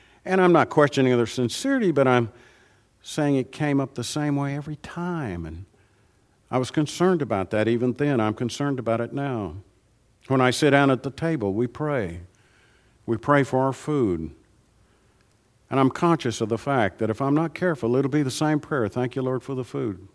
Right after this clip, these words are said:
In Jesus' name, amen." What kind of prayer is that? Where I just say the same thing over and over again.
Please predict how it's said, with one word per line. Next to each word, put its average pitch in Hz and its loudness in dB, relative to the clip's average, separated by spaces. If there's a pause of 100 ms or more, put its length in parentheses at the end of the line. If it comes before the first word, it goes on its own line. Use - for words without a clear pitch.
(960)
In 127 -2
Jesus' 117 -4
name, 123 0
amen." 120 -4 (100)
What 165 -10
kind 214 -6
of 165 -6
prayer 165 -6
is 151 -10
that? 156 -8 (800)
Where 269 8
I 254 8
just 220 6
say 214 8
the 170 12
same 262 12
thing 240 12
over 247 12
and 226 8
over 220 8
again. 202 4